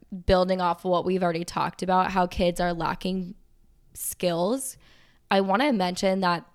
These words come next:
the skills that are referred to throughout this book are not necessarily academic domains. So, like, reading, writing, and arithmetic.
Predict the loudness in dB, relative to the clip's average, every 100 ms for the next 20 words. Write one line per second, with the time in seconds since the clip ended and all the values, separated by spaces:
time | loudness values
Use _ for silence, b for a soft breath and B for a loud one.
0 | -4 -2 -4 -2 0 0 -2 0 0 0
1 | -2 -2 -4 -4 -6 -6 -6 -4 -2 0
2 | -2 -2 -2 -2 -2 -4 -2 -4 -2 -2
3 | 0 0 0 -4 -4 -4 -8 -4 -4 -2
4 | -2 -4 -6 -6 -6 -6 -6 -8 -8 -8
5 | -10 -10 -6 -4 -4 -4 -2 0 2 2
6 | 0 -2 -2 -2 -4 -4 -6 -6 -6 -6
7 | -2 -2 -4 -10